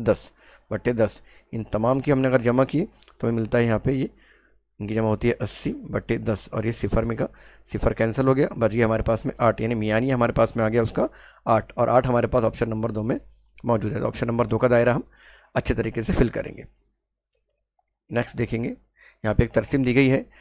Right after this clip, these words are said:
नदीम भाई ने दो हज़ार ग्यारह से दो हज़ार पन्द्रह तक अपने खेत में उगाई हुई जवार और गेहूं की पैदावार को मुतसिल सुतूनी तरसीम के जरिए जाहिर किया गया है। इसका मुशाहिदा कीजिए और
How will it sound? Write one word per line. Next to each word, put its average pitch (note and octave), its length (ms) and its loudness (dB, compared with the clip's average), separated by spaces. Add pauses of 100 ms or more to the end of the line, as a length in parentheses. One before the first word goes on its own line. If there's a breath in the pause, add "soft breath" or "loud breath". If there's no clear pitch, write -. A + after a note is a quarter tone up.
(160 soft breath)
नदीम D#3+ 260 4
भाई C#3+ 180 8
ने D#3 120 6
दो C3 160 6
हज़ार B2+ 200 6
ग्यारह A#2+ 280 6
से C#3+ 120 0
दो A#2+ 120 6
हज़ार A#2+ 180 6
पन्द्रह A#2 340 2
तक B2 180 0
अपने B2 280 -2
खेत A#2+ 300 0
में B2 240 0
उगाई A#2+ 340 4
हुई C3 180 4
जवार A#2 400 6 (360 soft breath)
और A#2+ 140 6
गेहूं A#2+ 280 4
की - 140 -8
पैदावार A#2+ 420 6
को C3+ 120 -4
मुतसिल A#2+ 340 0
सुतूनी A#2 300 0
तरसीम A#2+ 320 0
के B2+ 80 2
जरिए A#2 220 2
जाहिर A2 240 2
किया A#2+ 200 2
गया G2 200 -2
है। E2 140 -12 (640 soft breath)
इसका D#3 200 4
मुशाहिदा C#3 380 6
कीजिए C3+ 300 2
और C#3+ 200 4